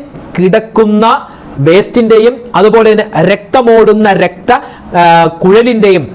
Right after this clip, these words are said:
രക്തനരമ്പിന്റെയും ഇടയിൽ നിന്നാണ് അല്ലാഹു തആല ശുദ്ധമായ പാല്. പാലെടുത്ത് നോക്കിയാൽ രക്തത്തിന്റെ കളറില്ല, അല്ലെ? ചോരയുടെ കളറില്ല. അതുപോലെ തന്നെ ഈ, എന്താ, മൃഗത്തിന്റെ കാഷ്ടത്തിന്റെ ചുവയോ നിറമോ ഇല്ല.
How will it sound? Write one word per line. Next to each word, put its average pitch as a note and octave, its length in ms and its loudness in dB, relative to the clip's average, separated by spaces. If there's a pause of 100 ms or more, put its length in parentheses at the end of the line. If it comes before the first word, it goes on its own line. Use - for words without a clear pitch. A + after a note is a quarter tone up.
(120)
രക്തനരമ്പിന്റെയും G#3 1080 0
ഇടയിൽ C#4+ 420 0
നിന്നാണ് F#3+ 460 0
അല്ലാഹു F3 380 0
തആല F3 340 0 (200)
ശുദ്ധമായ F3+ 640 0
പാല്. D#3+ 300 0
പാലെടുത്ത് F3 520 0
നോക്കിയാൽ F#3+ 360 0 (220)
രക്തത്തിന്റെ G3 600 -2
കളറില്ല, F3 440 0
അല്ലെ? D3 360 -2 (120)
ചോരയുടെ A3+ 460 2
കളറില്ല. F3+ 520 0 (420)
അതുപോലെ A3 260 2
തന്നെ G3+ 280 -2 (140)
ഈ, F3 200 2
എന്താ, D#3+ 360 -2
മൃഗത്തിന്റെ G#3+ 480 0
കാഷ്ടത്തിന്റെ G#3 680 -2
ചുവയോ G3 520 0
നിറമോ G3+ 380 2
ഇല്ല. D#3+ 320 -2